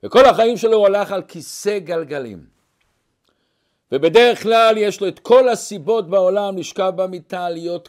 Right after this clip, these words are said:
כועס על כל העולם, להיות בדיפרסיה, אבל הוא היה פייטר. והוא למד לנגן על כינור, בגיל שבע עשרה הוא קיבל פרס ראשון לנוער, ונסע לאמריקה. והוא מופיע בהופעות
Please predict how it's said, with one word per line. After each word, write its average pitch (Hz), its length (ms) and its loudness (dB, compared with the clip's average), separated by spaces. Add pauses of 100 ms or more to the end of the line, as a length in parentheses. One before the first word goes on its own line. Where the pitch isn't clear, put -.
כועס - 420 -10
על 170 120 -8
כל 170 200 -12
העולם, 165 440 -6
להיות 160 240 -8
בדיפרסיה, 160 680 -10
אבל 151 140 -10
הוא 196 160 -8
היה 190 220 -8
פייטר. - 580 -20 (1200)
והוא 214 300 6
למד 220 600 2 (160)
לנגן 170 560 -4
על 185 160 -4
כינור, 151 560 -4
בגיל 160 300 -12
שבע 175 240 -4
עשרה 175 260 -6
הוא 160 100 -10
קיבל 151 540 -4 (640)
פרס 202 380 -2
ראשון 185 440 -4
לנוער, 156 640 -2 (360)
ונסע 190 720 0
לאמריקה. 156 540 -8 (1120)
והוא 170 120 -6
מופיע 285 400 0
בהופעות 233 1120 -4